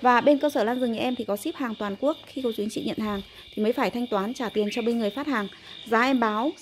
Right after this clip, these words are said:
chưa bao gồm có phí vận chuyển. Và khi cô chú anh chị đặt hàng thì có thể gọi điện hoặc là nhắn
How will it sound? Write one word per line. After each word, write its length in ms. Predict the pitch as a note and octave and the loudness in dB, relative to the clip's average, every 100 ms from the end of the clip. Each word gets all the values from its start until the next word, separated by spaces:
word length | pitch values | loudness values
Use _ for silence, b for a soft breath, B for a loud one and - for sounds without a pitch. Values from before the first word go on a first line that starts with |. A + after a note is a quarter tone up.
| - - - | -16 -20 -4
chưa 200 | D4 C#4 | 2 4
bao 120 | C4+ | 6
gồm 180 | A#3+ G#3 | 4 4
có 80 | G3+ | 0
phí 180 | A3 | -4
vận 140 | A#3+ C#4 | -2 -2
chuyển. 300 | - G#3+ F3 | 0 0 0
Và 160 | F#3+ F#3 | -6 -8
khi 140 | - B3 | -4 -4
cô 80 | A#3+ | -2
chú 80 | A3 | -4
anh 60 | |
chị 100 | A#3 | -6
đặt 180 | - A3 | -4 -4
hàng 220 | G#3+ G#3 G3 B B | -2 -4 -4 B B
thì 120 | - A#3 | -2 2
có 120 | G#3 | 4
thể 120 | C4+ | 6
gọi 160 | G#3 G3 | 4 4
điện 180 | A#3 - | 2 0
hoặc 140 | A3 | -2
là 80 | F#3+ | -2
nhắn 200 | F#3+ F#3+ | -2 -2